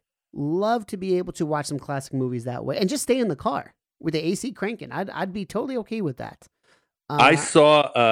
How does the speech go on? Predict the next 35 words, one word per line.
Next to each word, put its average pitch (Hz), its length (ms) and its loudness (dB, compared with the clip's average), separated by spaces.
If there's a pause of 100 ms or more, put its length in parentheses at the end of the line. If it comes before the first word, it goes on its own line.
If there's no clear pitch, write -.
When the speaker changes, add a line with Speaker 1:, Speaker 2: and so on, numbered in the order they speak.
(160)
Speaker 2:
um, 107 240 -4 (680)
a 117 80 -4
documentary 143 1080 4 (360)
on 131 640 0
Prime, 127 640 2
I 95 200 -10
think, 107 680 -6 (600)
about 123 360 4
a 120 60 2
drive-in 123 580 2
movie 120 360 -2
theater 113 480 -2
not 110 300 0
far 117 320 2
from 110 320 -6
where, 107 380 2
where 104 460 -4
you 104 180 -6
guys 98 300 0
are 98 200 -2
there. 87 360 -6
Speaker 1:
It's 156 240 -2
the, 170 260 -2
uh, 185 200 -4
if 160 120 -2
it's 180 160 -4
the - 80 -2
one 170 160 0
in 180 100 0
Pennsylvania, 151 600 -4
I 123 80 -8
saw 131 200 -6
it 120 100 -10
too. 117 220 -10 (720)
Speaker 2:
Yeah. 123 300 6